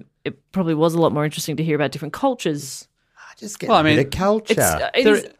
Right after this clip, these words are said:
Speaker 3: there is a very famous magazine called National Geographic that does exactly <laughs> that.
Speaker 1: No, no, no, I know, but it's more, yeah, but, yeah, true, I guess.
Speaker 2: Does that, it probably goes back to eighteen hundreds, does it? National Geographic?
Speaker 3: Yeah.
Speaker 1: It's pretty old.
Speaker 2: Do you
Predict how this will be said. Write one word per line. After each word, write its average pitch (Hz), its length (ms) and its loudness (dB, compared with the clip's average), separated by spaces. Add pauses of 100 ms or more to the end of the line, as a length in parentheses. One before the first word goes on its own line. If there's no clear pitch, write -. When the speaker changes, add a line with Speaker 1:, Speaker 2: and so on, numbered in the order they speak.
(120)
Speaker 3:
there 185 180 0
is 147 120 2
a 120 100 0
very 117 220 -2
famous 117 340 -6
magazine 113 400 -6
called 113 220 -12
National 120 380 -6
Geographic 107 600 -4
that - 120 -12
does 113 180 -6
exactly 113 600 -2
<laughs> - 120 -2
that. - 160 -2
Speaker 1:
No, 370 160 4
no, 392 100 0
no, 349 140 2
I 302 80 4
know, 311 300 2
but - 220 -6
it's 208 180 -2
more, 226 320 2 (100)
yeah, 196 440 2
but, - 320 -2 (360)
yeah, 294 220 -2
true, 170 300 -4
I 143 60 -4
guess. 139 80 -4
Speaker 2:
Does 120 80 0
that, 131 160 2
it 110 100 -6
probably 98 240 0
goes 90 240 0
back 101 280 -4
to 82 300 -4 (120)
eighteen 80 260 -6
hundreds, 76 340 -8
does 98 140 -8
it? 139 100 -10
National 107 320 -10
Geographic? 101 580 -12
Speaker 3:
Yeah. 180 220 -4
Speaker 1:
It's 196 100 -14 (280)
pretty 165 200 -4
old. 160 320 -4 (720)
Speaker 2:
Do 208 60 0
you 190 60 0